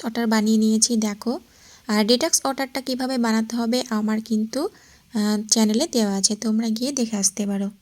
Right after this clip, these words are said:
তো আমি নিজে ডায়েট ফলো করে যে আমি এক মাসে প্রায় সাত আট কিলো কমিয়ে নিয়েছিলাম। তো সত্যি আমার অনেক ভালো লাগছিল যে আমি, আহ, আমার নিজের ওজনটা কমাতে পেরে অনেক ভালো লাগছিল।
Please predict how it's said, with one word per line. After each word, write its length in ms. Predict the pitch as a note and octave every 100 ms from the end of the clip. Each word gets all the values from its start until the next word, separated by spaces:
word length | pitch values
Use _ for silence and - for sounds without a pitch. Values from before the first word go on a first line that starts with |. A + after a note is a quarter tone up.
| _ _ _
তো 40 | C4+
আমি 120 | C4
নিজে 260 | C4+ C4+ C#4+
ডায়েট 300 | B3+ A#3 A#3+
ফলো 180 | C#4 C4
করে 220 | C4 C4 B3+
যে 120 | C4+ B3+
আমি 260 | A#3+ A#3 A#3+
এক 260 | - A3 A3
মাসে 340 | A#3+ A#3+ - A#3+
প্রায় 400 | B3 A#3+ A3+ A3+ B3
সাত 460 | - B3 A3+ A3+ A3+
আট 200 | A3+ A3 -
কিলো 200 | A#3 A3+
কমিয়ে 320 | A3 A3+ A3
নিয়েছিলাম। 560 | A3 A3 A3 A3+ A3+ B3+ F#4 - - - - - - - _ _
তো 60 | B3
সত্যি 380 | B3 A#3 A#3 C4+
আমার 300 | - A#3 B3 B3 B3 B3+
অনেক 260 | B3 A3+ B3+ A#3+
ভালো 220 | A#3 A3+
লাগছিল 460 | A3+ A3 A3+ A#3 C4
যে 140 | C4 B3+
আমি, 240 | A#3 A#3 A#3+
আহ, 280 | - B3 A#3 A3
আমার 180 | A3 A#3
নিজের 260 | A3 G#3+ A#3 A3+
ওজনটা 400 | G#3 A3+ A3 B3
কমাতে 380 | A3+ G#3+ A3 A3+
পেরে 260 | A3 G#3+ E4 - _ _ _ _
অনেক 200 | A#3 A3+ A#3
ভালো 200 | A3+ G#3
লাগছিল। 400 | G#3 G#3+ - A3+